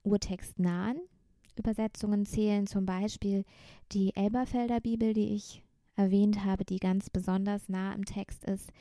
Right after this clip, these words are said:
die Schlachterübersetzung, in großen Teilen auch die Lutherübersetzung und die Einheitsübersetzung. Einige moderne Übersetzungen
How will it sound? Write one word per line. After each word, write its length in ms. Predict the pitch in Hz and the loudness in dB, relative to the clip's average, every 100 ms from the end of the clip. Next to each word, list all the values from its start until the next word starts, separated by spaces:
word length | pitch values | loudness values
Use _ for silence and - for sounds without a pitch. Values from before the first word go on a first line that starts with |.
| - - - - - | -20 -20 -20 -20 -6
die 80 | 190 | -4
Schlachterübersetzung, 1300 | - 190 202 - 233 214 202 202 202 - 208 202 202 - - _ _ - - | -2 -2 -4 -2 0 2 2 0 -2 -2 -2 -2 -4 -10 -20 _ _ -12 0
in 100 | 190 | 0
großen 420 | - 220 262 240 | 4 4 4 2
Teilen 480 | - 196 196 202 190 | 0 0 4 4 6
auch 140 | 190 | 4
die 140 | - 190 | 4 4
Lutherübersetzung 1400 | 190 202 - 277 247 240 226 214 214 - - 202 202 - - - - - | 6 6 6 2 4 4 2 2 -2 -4 -2 -2 -2 -6 -16 -20 -20 -2
und 120 | 202 | 2
die 120 | 202 | 2
Einheitsübersetzung. 1300 | 175 180 202 185 180 - - 175 175 160 - 170 170 180 - _ _ _ _ _ _ _ _ - - - - - - _ | 4 4 4 4 0 -2 -2 -2 -2 -6 -6 -4 -4 -8 -14 _ _ _ _ _ _ _ _ -20 -16 -16 -16 -20 -20 _
Einige 400 | 190 214 220 208 | 4 8 8 8
moderne 600 | 185 180 170 165 185 233 | 6 2 0 0 2 4
Übersetzungen 720 | 254 247 247 - 233 226 226 | 2 0 0 2 4 6 4